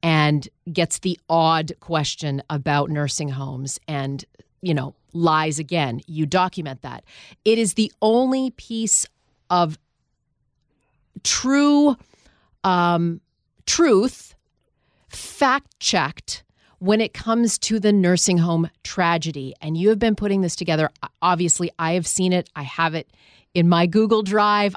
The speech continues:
I have it printed out. It is forty-five pages long. And for you, Peter, to do the work of an in-, a true investigative journalist when all of them have forgotten is, like,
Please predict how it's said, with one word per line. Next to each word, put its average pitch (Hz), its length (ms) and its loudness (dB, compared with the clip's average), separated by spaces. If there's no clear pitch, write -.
I 180 60 0
have 156 220 -2
it - 140 -6
printed 196 340 0
out. 156 280 2
It 170 80 -2
is 151 160 -2
forty-five 208 720 0
pages 170 580 -8
long. 143 560 -8
And 196 200 0
for - 200 -2
you, 233 420 4
Peter, 151 580 -4
to - 100 -10
do 196 240 -4
the 247 140 4
work 190 600 -4
of 170 160 2
an 175 80 0
in-, 151 320 -2
a 175 140 2
true 277 560 0
investigative 180 880 -2
journalist 156 560 -4
when 156 240 -2
all 214 300 4
of 175 160 0
them 135 340 -4
have 170 220 -2
forgotten 160 960 -4
is, 196 340 2
like, 196 240 0